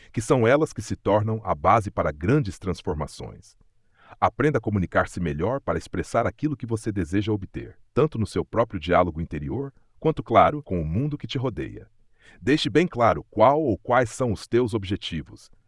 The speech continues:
Assuma consigo mesmo o compromisso de despertar esse poder pessoal e buscar seu próprio desenvolvimento e crescimento.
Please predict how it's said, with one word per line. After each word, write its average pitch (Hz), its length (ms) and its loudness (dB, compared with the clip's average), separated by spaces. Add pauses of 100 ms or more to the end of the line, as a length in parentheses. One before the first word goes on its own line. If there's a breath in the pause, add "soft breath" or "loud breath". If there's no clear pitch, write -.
(240 loud breath)
Assuma 185 360 -2
consigo 139 420 -4
mesmo 107 320 -2
o - 20 -16
compromisso 104 540 -4
de 82 100 -12
despertar 95 560 0
esse - 160 -8
poder 90 300 0
pessoal 82 500 -4 (180 soft breath)
e 107 80 -6
buscar 104 360 -2
seu 98 180 -2
próprio 120 420 0
desenvolvimento 95 840 -4
e 135 60 -10
crescimento. - 680 -8